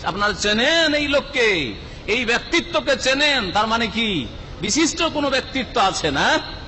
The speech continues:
হ্যাঁ, ওই রকম ভিআইপি মানুষ আছেন, কোনো বড় ব্যক্তি আছেন, যে দিক থেকে হোক না কেন,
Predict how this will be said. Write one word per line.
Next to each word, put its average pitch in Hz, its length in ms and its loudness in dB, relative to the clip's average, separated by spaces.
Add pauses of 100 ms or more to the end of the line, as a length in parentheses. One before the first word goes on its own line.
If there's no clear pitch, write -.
(240)
হ্যাঁ, 196 220 2
ওই 247 180 2
রকম 285 280 0
ভিআইপি 285 420 2
মানুষ 277 320 0
আছেন, 208 360 0 (280)
কোনো 233 220 2
বড় 269 300 4
ব্যক্তি 285 340 0
আছেন, 208 340 0
যে 214 140 2
দিক 214 180 -2
থেকে 220 140 0
হোক 185 220 2
না 180 160 -2
কেন, 131 280 -4